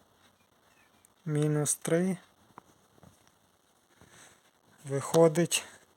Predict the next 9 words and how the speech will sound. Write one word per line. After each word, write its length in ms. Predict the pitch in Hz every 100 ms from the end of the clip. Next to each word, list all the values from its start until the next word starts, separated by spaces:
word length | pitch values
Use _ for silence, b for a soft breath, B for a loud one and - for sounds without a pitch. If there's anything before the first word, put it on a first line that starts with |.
| _ _ _ _ _ _ _ - - - - _ - - _ _ _ _ _ _ _ _ _ _ _ _ -
двадцять 560 | 147 131 147 147 - 156 -
чотири, 640 | 160 151 - 143 135 135
там 300 | - 147 139
залишилось 840 | 131 143 143 139 - 185 160 - _ - _ _ _ _ _ -
поки 380 | 151 143 170
що. 280 | 160 - 185 - _ _ _ _ _ _ _ _ _ _ _ _ _ _ _ _ 175
Ось 180 | 160
так 360 | - 143 143 -
от. 220 | 139 -